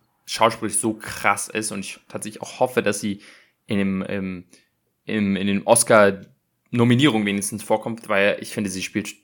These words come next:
ganz, ganz toll und ich, ich freue mich darauf, dass, äh, auch wieder mal eine, eine, eine Deutsche quasi so international anerkannt wird. Anatomie eines Falles ist auf jeden Fall ein ganz, ganz toller Film.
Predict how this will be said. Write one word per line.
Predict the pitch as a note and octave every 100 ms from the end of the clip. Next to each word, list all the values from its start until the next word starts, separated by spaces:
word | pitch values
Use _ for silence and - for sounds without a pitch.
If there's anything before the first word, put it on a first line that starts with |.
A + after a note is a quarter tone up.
| - -
ganz, | B2 B2+
ganz | A#2+ G#2+
toll | - A2+
und |
ich, | G#2+ -
ich | A2 G#2+
freue | - A#2
mich | A#2+
darauf, | A#2+ G#2+ A2+ - G#2+ G#2 G#2
dass, | G#2 -
äh, | - G#2 G2 - - - -
auch | -
wieder | A2 G#2+
mal | G2+
eine, | G2+
eine, | G2 G2+ G2 F#2+ F#2+
eine | F#2 F#2
Deutsche | G2 G#2 A2+ -
quasi | - G#2 F#2+
so | F2+ F#2+ G2
international | - A#2 A2 G#2 - G2 F#2+ - _ _ _ _ _ _ _ _
anerkannt | - A#2+ B2 B2 A#2
wird. | A#2+ A#2+ - _ _ _ _ _ _ _ _ _ _ _ - -
Anatomie | - B2+ A#2+ C3
eines | A#2 A#2+
Falles | B2
ist | A#2+
auf | A#2
jeden |
Fall | A#2+
ein | A2+
ganz, | B2
ganz | C3+ A#2+
toller | A#2 G#2+
Film. | A#2 A2+ B2